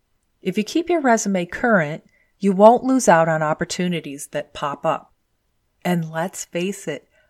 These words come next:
most new job opportunities just pop up. You don't typically get a lot of lead time. If you keep your resume current,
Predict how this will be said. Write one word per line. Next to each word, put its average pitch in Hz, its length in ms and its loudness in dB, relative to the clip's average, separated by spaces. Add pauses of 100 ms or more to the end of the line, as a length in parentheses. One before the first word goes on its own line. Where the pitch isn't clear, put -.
(140)
most 175 720 -4
new 185 260 0
job 165 380 -2
opportunities 147 880 -12
just - 420 -6
pop 139 320 -8
up. 123 240 -8 (760)
You 185 140 -2
don't 247 240 -2
typically 254 540 -4
get 175 420 -6
a 147 60 -18
lot 147 300 -12
of 143 80 -16
lead 151 240 -16
time. - 340 -18 (1400)
If 190 180 -4
you 302 80 2
keep 285 240 -4
your 247 120 -2
resume 208 420 4
current, 175 480 -8